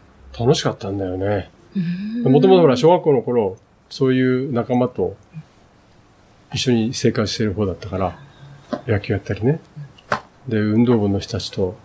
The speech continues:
Speaker 1: 仲良くなれたけど、でも医学生の中には、それが合わない、あの、方もいるのよ。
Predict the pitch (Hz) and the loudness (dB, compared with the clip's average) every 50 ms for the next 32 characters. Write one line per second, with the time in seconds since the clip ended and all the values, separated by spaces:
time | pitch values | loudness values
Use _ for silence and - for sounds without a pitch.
0 | _ _ _ - - - 110 107 107 101 - 95 95 - 113 101 98 95 98 98 | _ _ _ -20 -12 -8 -4 -4 -4 -2 -4 -6 -4 -4 -4 -4 -4 -4 -6 -8
1 | 95 110 98 104 98 92 - - _ _ _ _ _ _ _ _ _ - 139 143 | -8 -6 -4 -2 -2 -4 -4 -10 _ _ _ _ _ _ _ _ _ 4 6 6
2 | 147 139 131 127 143 160 147 - 165 160 143 139 139 131 135 131 127 131 139 139 | 6 6 6 6 4 4 4 4 6 6 6 6 4 2 2 2 4 4 4 4
3 | 127 104 92 - _ _ _ - - - 127 123 123 120 123 123 120 120 117 - | 2 0 -2 -6 _ _ _ -14 -6 -4 -2 0 0 2 2 2 0 0 -2 -4
4 | _ _ _ _ _ _ _ _ _ _ _ _ _ _ _ _ - 117 113 123 | _ _ _ _ _ _ _ _ _ _ _ _ _ _ _ _ -2 0 2 4
5 | 123 120 113 107 101 107 113 110 - - _ _ _ _ _ _ _ _ _ _ | 4 4 2 0 0 -2 -2 -4 -6 -10 _ _ _ _ _ _ _ _ _ _
6 | _ _ _ _ _ _ _ _ _ _ _ _ _ _ - 110 101 95 92 90 | _ _ _ _ _ _ _ _ _ _ _ _ _ _ -10 -8 -6 -4 -4 -4
7 | 92 - 104 104 107 110 - - _ _ _ _ _ _ _ _ _ _ _ _ | -6 -8 -8 -10 -14 -16 -18 -20 _ _ _ _ _ _ _ _ _ _ _ _
8 | _ _ _ _ - - - - 139 131 110 98 101 101 104 92 87 82 | _ _ _ _ -20 -12 -4 0 0 0 0 -2 -6 -8 -8 -8 -10 -12